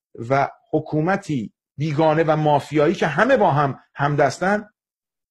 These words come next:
تمام ثروت رو هر روز داره اعلام می‌شه که چگونه این ثروت رو داره خارج می‌شه. و ما امروز با مطرح کردن این که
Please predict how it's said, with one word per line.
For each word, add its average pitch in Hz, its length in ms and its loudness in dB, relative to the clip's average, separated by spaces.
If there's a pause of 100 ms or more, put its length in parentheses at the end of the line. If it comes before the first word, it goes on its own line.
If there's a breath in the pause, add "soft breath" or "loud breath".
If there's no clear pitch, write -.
(540)
تمام 226 520 4
ثروت 165 520 2
رو 139 60 2
هر 190 320 0
روز 220 300 0
داره 190 160 4
اعلام 170 240 4
می‌شه 151 160 -6
که 165 80 -4
چگونه 165 460 0 (340)
این 143 100 -10
ثروت 143 320 0
رو 139 60 6
داره 135 140 4
خارج 120 420 0
می‌شه. 95 260 -10 (640)
و 135 100 0
ما 175 260 -2
امروز 160 380 -2
با 160 100 0
مطرح 143 340 -2
کردن 147 340 0
این 156 120 -4
که 127 240 -4